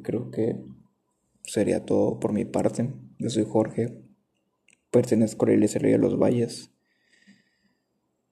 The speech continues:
Y espero que estén bien en sus hogares. Solo les quiero decir que no tengan miedo, que todo va a mejorar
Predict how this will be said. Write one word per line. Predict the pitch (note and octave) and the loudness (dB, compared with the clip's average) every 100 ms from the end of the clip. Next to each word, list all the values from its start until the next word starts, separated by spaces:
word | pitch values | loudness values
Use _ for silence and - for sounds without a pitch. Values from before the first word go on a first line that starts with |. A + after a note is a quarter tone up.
| _ _ _ _ _ - - - - _ _ _ _ _ _ _ - _ _ _ _ _ - _ _ | _ _ _ _ _ -20 -20 -20 -20 _ _ _ _ _ _ _ -20 _ _ _ _ _ -20 _ _
Y | - B2 | -4 -4
espero | B2 G#2+ A2+ | 2 2 2
que | A2+ | 0
estén | - G#2+ | -2 -2
bien | G#2 | 0
en | G#2+ | -2
sus | - - | -4 -8
hogares. | - B1+ - - - _ _ _ _ _ _ _ _ _ _ _ _ _ _ _ _ _ _ _ _ _ _ | -4 -4 -6 -12 -16 _ _ _ _ _ _ _ _ _ _ _ _ _ _ _ _ _ _ _ _ _ _
Solo | - A#2 C3 | 2 4 4
les | B2 | 2
quiero | B2 A#2+ | 2 2
decir | A#2 A#2 - | 2 -4 0
que | B2 A#2+ - - - - | 0 0 -2 -12 -14 -2
no | B2+ | 2
tengan | A#2+ A#2+ A#2+ | 4 6 6
miedo, | A2+ A2+ A2+ - - _ - - - _ _ _ _ _ _ - | 6 4 0 -8 -18 _ -20 -20 -20 _ _ _ _ _ _ -4
que | A#2+ | -4
todo | A#2+ A2+ A#2+ | 4 6 6
va | |
a | A#2+ | 4
mejorar | B2 A#2+ - A#2 - | 2 -2 -2 -4 -8